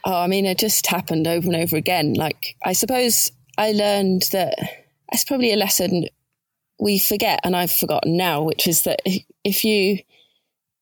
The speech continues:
put yourself out, out on the edge where you're out of your safety zone and you don't really have any support, then you kind of invite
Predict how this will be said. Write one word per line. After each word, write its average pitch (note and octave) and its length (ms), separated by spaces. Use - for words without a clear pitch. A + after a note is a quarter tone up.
put C#4 120
yourself G3 720
out, G3+ 280
out G3 240
on F#3 120
the F#3+ 120
edge F3 180
where F3 100
you're F3 240
out F#3 260
of E3+ 80
your E3 120
safety F3 520
zone E3 180
and D#3 140
you E3+ 80
don't F#3 200
really E3 140
have E3+ 220
any D#3 240
support, - 580
then F#3 200
you F#3 140
kind F#3 240
of F3+ 80
invite F3 500